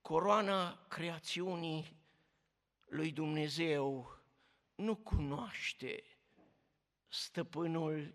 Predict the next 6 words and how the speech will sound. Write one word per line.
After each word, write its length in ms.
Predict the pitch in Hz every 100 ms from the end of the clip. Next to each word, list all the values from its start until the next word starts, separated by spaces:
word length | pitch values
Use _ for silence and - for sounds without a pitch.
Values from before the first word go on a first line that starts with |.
| -
și 260 | - - -
creatorul 1000 | - 165 156 147 143 - 143 135 139 135
său. 680 | - 156 143 131 127 - - - _ _ _ _ -
O 100 | 226
mare 680 | 233 226 185 175 165 160 - - - _
tragedie 1120 | - 180 175 156 170 160 190 185 175 160 151